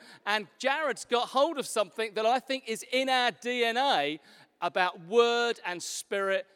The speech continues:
together. So I want you to welcome Jared as a friend, yes, but as an apostolic voice into us, partnering with us, being friends with us. Uh, we want to introduce our friend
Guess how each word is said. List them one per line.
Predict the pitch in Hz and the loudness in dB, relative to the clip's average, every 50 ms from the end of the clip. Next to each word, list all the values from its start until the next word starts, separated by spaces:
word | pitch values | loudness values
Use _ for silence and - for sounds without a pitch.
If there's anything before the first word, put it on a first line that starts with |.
| _ _ | _ _
together. | - - 175 143 _ 180 170 170 143 127 123 98 _ _ _ _ _ _ | -8 -8 -8 -6 _ -2 -2 -2 -2 -6 -12 -12 _ _ _ _ _ _
So | _ - 220 | _ 0 2
I | 208 | 2
want | 220 233 311 339 339 | 2 2 0 -4 -2
you | 302 285 | -2 -4
to | 277 | -4
welcome | 254 233 254 254 254 - - - 226 214 - | 0 0 2 2 2 0 -4 -10 -10 -10 -6
Jared | - 214 196 185 196 208 214 _ - | -4 -2 -2 0 0 -2 -4 _ -4
as | 269 294 - | -4 -2 -2
a | 302 | -6
friend, | - - - 208 185 190 226 262 269 254 208 - | -8 -4 0 2 2 2 0 -2 -6 -10 -12 -8
yes, | 156 175 175 185 208 - - - _ _ - _ _ - | -4 -2 -2 -2 -4 -6 -12 -16 _ _ -20 _ _ -6
but | 220 226 | -4 -4
as | 233 233 - | -2 -2 -4
an | 226 226 - | -6 -8 -6
apostolic | - 254 262 _ - 247 - - - 254 240 226 208 202 | -6 -8 -8 _ -10 -12 -12 -8 -6 -4 -4 -4 -4 -8
voice | 156 165 214 220 220 196 - - _ _ | -6 -4 -2 -2 -2 -2 -6 -10 _ _
into | - 240 254 269 269 - - 240 | -6 -6 -6 -6 -8 -6 -6 -4
us, | 247 247 247 233 226 - - _ _ _ _ _ | -4 -4 -4 -6 -8 -12 -16 _ _ _ _ _
partnering | - 247 247 247 254 247 233 233 233 220 | -2 0 0 0 -2 -4 -6 -6 -6 -2
with | 220 220 214 214 | -2 -2 0 0
us, | 220 202 - _ _ | -4 -4 -6 _ _
being | - 208 202 190 | -4 -4 -4 -4
friends | - - - - 240 247 254 269 262 - - | -10 -14 -14 -10 -8 -8 -8 -8 -10 -10 -6
with | 240 220 | -6 -2
us. | 180 151 143 143 - - _ - - - - _ | -2 0 -2 -2 -6 -12 _ -20 -20 -20 -20 _
Uh, | - 196 220 | 0 0 0
we | 214 247 269 | 2 0 -4
want | 254 262 254 240 | -2 -2 -2 -2
to | 247 233 233 | -2 -4 -4
introduce | 262 262 - - 254 233 _ - 220 226 214 202 - - _ _ - | -6 -6 -6 -10 -10 -10 _ -6 -4 -4 -4 -4 -6 -12 _ _ -2
our | 233 240 240 233 | 0 0 0 -2
friend | - - - 214 190 170 156 160 160 | -4 -6 -2 -2 0 0 0 -4 -6